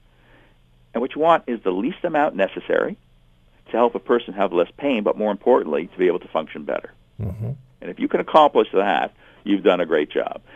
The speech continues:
Speaker 1: And if all I can do is bring someone who's on two hundred milligram equivalent, which used to be the old guideline right up until this year,
Speaker 2: Yeah.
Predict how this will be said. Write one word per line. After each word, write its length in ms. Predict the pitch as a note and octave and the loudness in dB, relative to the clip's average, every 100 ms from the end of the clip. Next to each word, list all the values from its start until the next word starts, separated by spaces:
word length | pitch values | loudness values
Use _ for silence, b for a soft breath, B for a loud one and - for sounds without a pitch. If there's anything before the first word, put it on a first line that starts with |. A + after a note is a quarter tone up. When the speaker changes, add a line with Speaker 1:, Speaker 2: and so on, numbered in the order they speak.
| B | B
Speaker 1:
And 120 | - | -4
if 60 | G2 | 4
all 180 | A#2 D#3 | 6 6
I 60 | D3+ | 4
can 160 | A2 | -2
do 120 | G#2 G#2 | -6 -6
is 60 | |
bring 220 | - G2 F#2+ | -6 -8 -4
someone 240 | A#2 B2+ A#2+ | -2 -2 -2
who's 220 | G2+ F2 | -6 -4
on 280 | F2+ F2+ E2 - _ _ - | -2 -2 -6 -16 _ _ -6
two 160 | D3 C3 | -4 -2
hundred 200 | F#2+ E2+ | -4 0
milligram 440 | A2 A#2 C#2 G#1+ | 0 0 -2 -4
equivalent, 440 | - C2 - - | -6 -6 -4 -6
which 180 | - - | -8 -4
used 160 | C3+ - | -4 -2
to 80 | A2 | -2
be 100 | F2+ | -2
the 140 | D2 | 0
old 280 | B1 A#1+ - | -2 -4 -4
guideline 440 | C#2 B1+ B1 C2 E2 | -2 0 0 -4 -2
right 140 | C2 | -2
up 120 | C#2 - | -4 -6
until 220 | - G1+ | -6 -6
this 180 | - - | -6 -10
year, 220 | G#1 - - | -12 -12 -14
Speaker 2:
Yeah. 200 | - B1+ | -12 -12